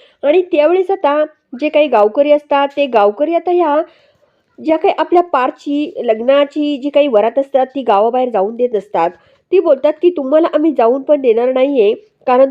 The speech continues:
तुम्हाला इथे लग्न सोहळा पारच पाडावा लागणार आहे. दुसरी कुठलीही मुलगी आणा आणि तिच्याबरोबर लग्न सोहळा पार पाडा,"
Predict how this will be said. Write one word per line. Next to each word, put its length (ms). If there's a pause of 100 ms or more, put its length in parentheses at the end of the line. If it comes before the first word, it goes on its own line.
तुम्हाला 360
इथे 340
लग्न 320
सोहळा 300
पारच 360
पाडावा 340
लागणार 360
आहे. 300 (420)
दुसरी 280
कुठलीही 360
मुलगी 300
आणा 280
आणि 220
तिच्याबरोबर 540
लग्न 280
सोहळा 260
पार 220
पाडा," 280